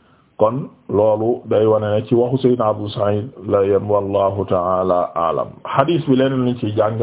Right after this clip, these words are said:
mooy kon dañuy yoonal nit ki, même bu dee moom kese moo nekk muy nodd. Waaw. Te amul ñu ne non, parce que ñenn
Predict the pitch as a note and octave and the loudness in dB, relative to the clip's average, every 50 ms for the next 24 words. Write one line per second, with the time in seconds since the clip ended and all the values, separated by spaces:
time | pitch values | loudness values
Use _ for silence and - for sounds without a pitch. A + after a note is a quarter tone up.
0 | A2 A2 G#2+ G#2+ A2 A#2+ A#2+ B2+ - - - _ _ - - - _ _ _ _ | 0 2 2 2 2 0 -2 -4 -8 -10 -20 _ _ -20 -20 -20 _ _ _ _
1 | _ _ _ _ - - G#2+ C3 D3 C3 A2+ A2+ A#2 B2 D3+ F#3+ A#3+ B3 - - | _ _ _ _ -2 0 0 2 2 2 2 2 2 2 2 2 -2 -4 -8 -12
2 | - - - F#2+ A2+ C3+ D#3+ F3 E3+ D3 B2+ C3 C#3+ C3+ C3+ D3+ D3+ - - C4 | -10 -2 0 4 4 4 4 4 2 2 0 0 0 2 0 0 0 2 2 2
3 | C4+ - - - A2 A2 B2+ D3 D#3 D3 C#3+ C#3+ C#3 C3+ C3 B2 B2 B2+ B2 A#2 | 2 0 -10 -6 -2 0 2 2 2 4 4 4 6 4 2 2 0 0 -2 0
4 | A2 B2+ C#3 D3 B2+ C3 B2 B2 A#2+ C3+ C#3 - C3 C3 C3 C#3 C#3 B2+ G#2 - | 0 0 2 2 2 2 0 0 0 -2 0 0 2 2 2 2 2 2 0 -2
5 | - - - - _ _ _ _ _ _ _ - - F3 F3 - - - - _ | -6 -12 -14 -18 _ _ _ _ _ _ _ -2 -2 0 0 -2 -6 -10 -20 _
6 | _ - - D3 - D#3 D#3+ D3+ C#3+ C#3 C3+ C3+ C#3 C3+ C3+ B2+ B2+ C#3 D#3 F#3 | _ 0 0 2 2 2 2 2 2 2 4 2 2 2 2 2 2 2 0 -2
7 | - - - - - - - - C3+ D3 F3 - F#3 F#3 G3 F#3+ | -6 -14 -20 -20 -20 -8 0 2 2 2 2 0 0 2 2 2